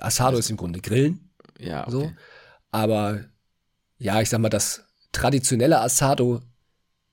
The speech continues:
Speaker 1: sind jetzt vielleicht jetzt nicht so die Würstchen, Hähnchen, so wie man das aus Deutschland
Speaker 2: Mhm.
Speaker 1: kennt. Und ich wusste nicht, was es ist. So, die haben da halt irgendwas, und das wird auch irgendwie so, es war, es war, glaub ich, so in einem Kamin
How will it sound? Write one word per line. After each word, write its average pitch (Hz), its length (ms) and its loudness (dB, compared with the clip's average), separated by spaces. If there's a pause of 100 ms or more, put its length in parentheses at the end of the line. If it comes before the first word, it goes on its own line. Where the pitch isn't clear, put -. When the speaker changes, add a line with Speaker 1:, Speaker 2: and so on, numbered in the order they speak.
Speaker 1:
sind 127 200 0
jetzt 131 140 0
vielleicht 127 300 2
jetzt 117 160 -2
nicht 131 160 0
so 123 100 0
die 110 320 -2 (120)
Würstchen, 135 440 2
Hähnchen, 120 540 0
so 113 160 -4
wie 107 40 -2
man 101 120 -4
das - 120 -6
aus 101 120 -6
Deutschland 98 320 -2
Speaker 2:
Mhm. - 40 -4
Speaker 1:
kennt. - 260 -4 (880)
Und 131 140 0
ich 107 120 0
wusste 143 280 2
nicht, 110 160 -2
was 120 160 2
es 98 120 0
ist. - 340 -6
So, 104 180 -6
die 98 120 -4
haben 139 120 2
da 131 60 2
halt 131 120 2
irgendwas, 131 260 2
und 113 100 -10
das 113 160 -2
wird 120 120 0
auch 113 60 -2
irgendwie 123 180 -2
so, 117 340 -4
es - 180 -12
war, - 100 -14
es - 220 -14
war, 104 120 -6
glaub 104 180 -4
ich, 107 80 -4
so 120 80 -4
in 95 100 -4
einem 95 140 -10
Kamin 139 520 -2